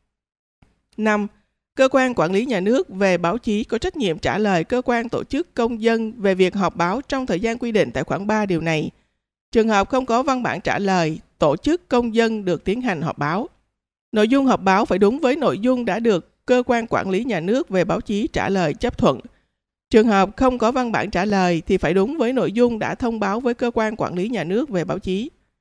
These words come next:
Sáu. Cơ quan quản lý nhà nước về báo chí có quyền đình chỉ cuộc họp báo nếu phát hiện có dấu hiệu vi phạm pháp luật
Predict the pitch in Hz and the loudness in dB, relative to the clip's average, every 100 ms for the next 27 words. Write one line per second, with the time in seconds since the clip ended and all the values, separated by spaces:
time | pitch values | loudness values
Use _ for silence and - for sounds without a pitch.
0 | _ _ - 190 180 294 - _ _ _ | _ _ -8 0 0 -2 -10 _ _ _
1 | - 277 269 254 170 165 220 247 180 233 | 0 2 4 2 0 0 -2 -2 0 0
2 | 339 202 190 175 170 247 220 214 247 349 | 0 0 0 2 0 -2 -2 -2 -2 -4
3 | - 208 175 165 190 175 175 151 160 - | 2 2 2 -2 -4 -2 -2 -2 -2 0
4 | 180 214 151 156 175 196 339 277 196 220 | 0 0 -6 -4 -4 -2 -4 -2 -2 -2
5 | 330 302 160 - 226 226 277 160 180 233 | -4 -2 -4 -2 -2 -2 0 -2 -2 -4
6 | 226 202 - 247 294 185 | -2 -4 -4 -6 0 0